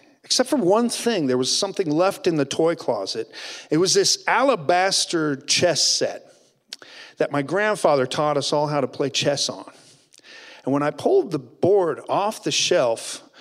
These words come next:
a dusty old yellow piece of paper landed at my feet. And I noticed that my grandfather's handwriting was in pencil.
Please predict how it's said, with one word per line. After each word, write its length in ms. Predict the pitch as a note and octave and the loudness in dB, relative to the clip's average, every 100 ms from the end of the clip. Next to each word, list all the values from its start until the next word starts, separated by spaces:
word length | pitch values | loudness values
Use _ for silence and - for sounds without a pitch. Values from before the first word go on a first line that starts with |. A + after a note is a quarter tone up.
| - - - - | -20 -20 -20 -10
a 80 | C3 | -6
dusty 640 | B2+ A2+ G#3+ B3 - A#3+ F#3+ | -4 0 2 2 0 2 4
old 580 | F#3 F3+ F3 D3+ C3 C#3+ - - | 4 6 4 0 -6 -10 -16 -14
yellow 420 | C3+ D#3 G3 F#3+ | -2 0 2 2
piece 300 | - F#3+ F3 | 0 -4 -2
of 120 | D#3+ | -2
paper 360 | - E3+ E3 A#2 B2+ | 0 -2 -2 -4 -6
landed 520 | C3 C3+ E3 G3 E3 | -8 -4 -2 0 0
at 100 | C#3+ | -2
my 140 | A#2+ A#2+ | -4 -10
feet. 540 | - - F#2+ - - - | -10 -12 -12 -14 -16 -10
And 180 | A#2+ C3 | -4 0
I 100 | C#3 | 4
noticed 520 | E3 A3 A#3+ - - | 4 4 2 0 0
that 100 | - | -4
my 120 | B2+ | -6
grandfather's 960 | A2+ D3+ F3 E3 F3 D3+ C3+ B2 - - | -2 -2 -2 -2 -2 0 0 -2 -4 -8
handwriting 760 | - D3+ D3 C#3 C3 B2+ A#2+ | -4 0 2 2 2 0 -2
was 180 | A#2 A#2 | -4 -6
in 100 | A#2 | -8
pencil. 600 | A#2+ A#2 - C#3+ E3 - | -8 -8 -4 -4 -4 -12